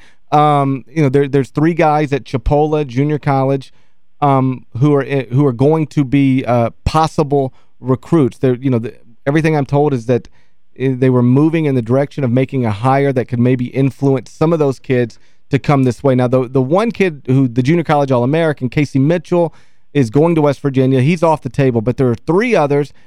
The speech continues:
And the last thing I was told, and I, again, I haven't thought about this in a couple of days, but the last thing I was told was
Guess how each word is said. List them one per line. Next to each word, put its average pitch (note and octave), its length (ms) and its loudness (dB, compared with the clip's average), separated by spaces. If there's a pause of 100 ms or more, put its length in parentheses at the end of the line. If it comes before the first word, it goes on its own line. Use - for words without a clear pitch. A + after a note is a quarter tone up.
(120)
And C3+ 140 2
the C3+ 60 0
last F#3+ 280 0
thing F#3 160 -2
I D3+ 280 -2 (480)
was C3+ 160 -2
told, B2+ 440 0 (220)
and B2+ 100 -2
I, B2+ 100 2
again, B2+ 260 0
I A2+ 80 2
haven't B2 180 0
thought A2+ 160 0
about A2 200 -2
this A2 160 -4
in G#2+ 60 -6
a G2+ 40 -6
couple A2 220 -2
of G#2+ 40 -2
days, A#2+ 260 0 (280)
but C#3 100 0
the C#3+ 80 2
last F3 240 0
thing F#3+ 140 -2
I F3 80 0
was C#3 140 -2
told D3 420 0
was B2 440 0